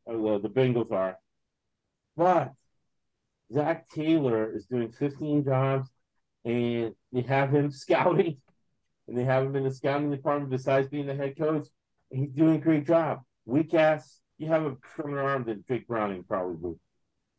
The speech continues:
But he, he gets him in the right play. You saw that lob over there to Chase against Jacksonville. Weak ass throw, but it was one-on-one coverage. Uh, he, he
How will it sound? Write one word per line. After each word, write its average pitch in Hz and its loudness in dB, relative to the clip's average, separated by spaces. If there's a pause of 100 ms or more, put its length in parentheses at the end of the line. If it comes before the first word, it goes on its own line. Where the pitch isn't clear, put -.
(920)
But 135 2
he, 147 0
he 135 -8
gets 131 0
him 156 2
in 135 2
the 131 4
right 110 2
play. 160 0 (140)
You 123 -16
saw 135 0
that 123 2
lob 135 4
over 139 2
there 127 -2
to 98 -12 (100)
Chase 135 0
against 104 -8
Jacksonville. 143 0 (220)
Weak 131 0
ass 139 4
throw, 151 2
but 139 2
it 127 -2
was 123 -2
one-on-one 139 2
coverage. 139 -2 (1300)
Uh, 117 -10 (220)
he, 151 -12 (120)
he 131 -2